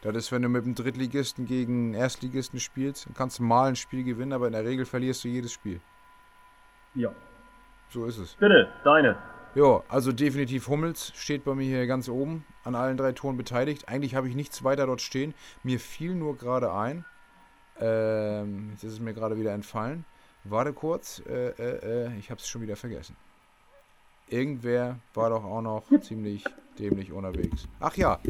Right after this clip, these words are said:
Speaker 1: Tolisso. Ja, ich hab ihn bei Kickbase, ne, hab ich diese Woche Tolisso und ich hab Davies. Und in der fast letzten Aktion sehe ich, Tolisso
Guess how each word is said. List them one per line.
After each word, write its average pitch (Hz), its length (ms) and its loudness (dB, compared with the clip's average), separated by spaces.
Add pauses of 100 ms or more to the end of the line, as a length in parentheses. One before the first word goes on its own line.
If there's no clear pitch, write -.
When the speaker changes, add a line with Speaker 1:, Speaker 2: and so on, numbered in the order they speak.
(120)
Speaker 1:
Tolisso. 160 640 2 (1600)
Ja, 110 260 2
ich 113 160 -6
hab 156 140 2
ihn 135 160 -2
bei 131 100 6
Kickbase, - 540 -2
ne, 135 160 2
hab 123 80 0
ich 120 100 -2
diese 123 240 -2
Woche 117 260 -2
Tolisso 135 680 0 (1160)
und 170 220 6
ich 147 120 0
hab 156 120 0
Davies. 104 560 0 (680)
Und 143 140 0
in 139 120 4
der 135 200 6
fast - 340 2
letzten 147 340 -2
Aktion 135 520 0
sehe 143 300 0
ich, - 200 -10
Tolisso 143 800 0